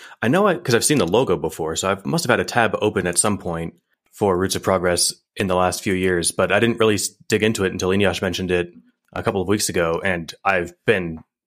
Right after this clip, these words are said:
severely enjoying it. Um, I was thinking about that question about why does it seem, and this is, I, I don't have any background in this, like, I've read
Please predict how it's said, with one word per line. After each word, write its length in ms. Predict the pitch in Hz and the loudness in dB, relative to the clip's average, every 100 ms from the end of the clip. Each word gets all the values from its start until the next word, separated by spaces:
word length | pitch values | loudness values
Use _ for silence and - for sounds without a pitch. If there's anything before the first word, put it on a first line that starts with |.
| _ - | _ -6
severely 440 | - 107 107 101 | -4 2 2 2
enjoying 400 | 90 95 95 87 | 2 2 0 0
it. 220 | 82 82 _ _ _ | -6 -10 _ _ _
Um, 480 | - 101 92 82 78 - _ _ _ - | 0 2 2 -2 -8 -18 _ _ _ -2
I 80 | 117 | 2
was 340 | 113 95 - | 2 0 -2
thinking 300 | 139 143 143 | -2 0 0
about 240 | 113 107 | 0 0
that 120 | 104 - | 0 0
question 360 | 104 - 101 | 0 0 -2
about 420 | 92 90 87 87 _ _ _ _ | 0 0 0 -4 _ _ _ _
why 760 | 120 98 101 101 101 98 95 - - - | -12 -4 2 2 2 0 -4 -8 -20 -4
does 160 | 104 95 | -2 0
it 100 | - | 0
seem, 400 | 113 101 92 - | 0 0 -2 0
and 180 | 117 110 | 0 2
this 180 | 113 | 0
is, 300 | 92 82 - - - | -2 -4 -4 -8 -6
I, 160 | 107 107 | 0 2
I 80 | 107 | 2
don't 120 | 107 | 2
have 100 | 98 | 0
any 240 | 92 85 - | -2 -6 -2
background 300 | 95 92 87 | -2 0 -4
in 80 | 82 | -2
this, 260 | 87 - | -2 -2
like, 220 | 95 87 - | -2 -2 -2
I've 200 | 101 90 | -2 2
read 340 | 101 95 - | 2 2 0